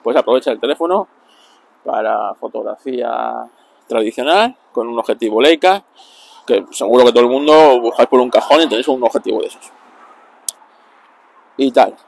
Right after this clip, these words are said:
pero, pero no, pero no, no es así. Así que, así que no sé.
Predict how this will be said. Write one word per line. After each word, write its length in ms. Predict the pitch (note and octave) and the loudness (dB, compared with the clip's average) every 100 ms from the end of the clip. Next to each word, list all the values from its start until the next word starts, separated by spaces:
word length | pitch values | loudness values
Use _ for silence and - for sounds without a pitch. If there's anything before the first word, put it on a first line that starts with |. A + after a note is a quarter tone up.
| _ _ _ | _ _ _
pero, 880 | C3+ B2+ C3 B2+ - - - - - | -2 0 0 0 -2 -8 -8 -12 -14
pero 200 | - - | -14 -8
no, 280 | D#3 D3 - _ | -2 -2 -4 _
pero 180 | - G#2+ | -6 -4
no, 260 | C3 D3+ - | -2 -2 -4
no 100 | - | -12
es 60 | C#3 | -12
así. 260 | C3 E3 - _ _ _ _ _ _ - | -10 -10 -12 _ _ _ _ _ _ -6
Así 520 | A2+ A2+ - A#2+ A2+ | -4 -4 -10 -12 -12
que, 720 | - C3+ C3+ - - A#2 A2+ A2+ - _ _ _ _ - | -8 -6 -6 -6 -6 -8 -12 -16 -20 _ _ _ _ -20
así 200 | A#2 A2+ | -16 -14
que 140 | A2+ - | -14 -10
no 120 | A#2 | -12
sé. 140 | - | -12